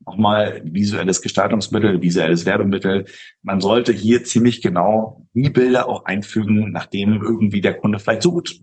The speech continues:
Ne? Beispielsweise Keywords, ähm, da hier eine Sponsored Brand drauf läuft,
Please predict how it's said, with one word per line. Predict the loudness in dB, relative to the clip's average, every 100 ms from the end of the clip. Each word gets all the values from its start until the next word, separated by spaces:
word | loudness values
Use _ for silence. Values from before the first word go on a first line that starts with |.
| _
Ne? | -2 0
Beispielsweise | -2 -4 -8 -2 0 0
Keywords, | 4 4 4 2 -6 -14 -16 -16 -4
ähm, | -2 -2 -4
da | -6
hier | 0 0
eine | 0
Sponsored | -2 -2 0
Brand | -2
drauf | -2 -4
läuft, | -2 0 -2 -8